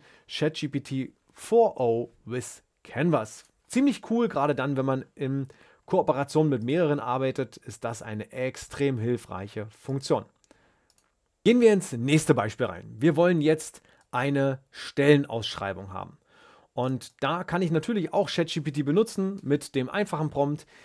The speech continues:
äh, wie können wir eine Stellenbeschreibung verfassen, die Top-Talente für eine Stelle im Bereich Sales bei Ultima Marketing Automation anzieht? Bitte nennen die wichtigsten Fähigkeiten, Verantwortlichkeiten, besondere Aspekte an der Stelle,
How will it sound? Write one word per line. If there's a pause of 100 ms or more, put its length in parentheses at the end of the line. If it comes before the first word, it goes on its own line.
(600)
äh,
wie
können
wir
eine
Stellenbeschreibung
verfassen,
die
Top-Talente
für
eine
Stelle
im
Bereich
Sales
bei
Ultima
Marketing
Automation
anzieht?
Bitte
nennen
die
wichtigsten
Fähigkeiten,
Verantwortlichkeiten, (340)
besondere
Aspekte
an
der
Stelle,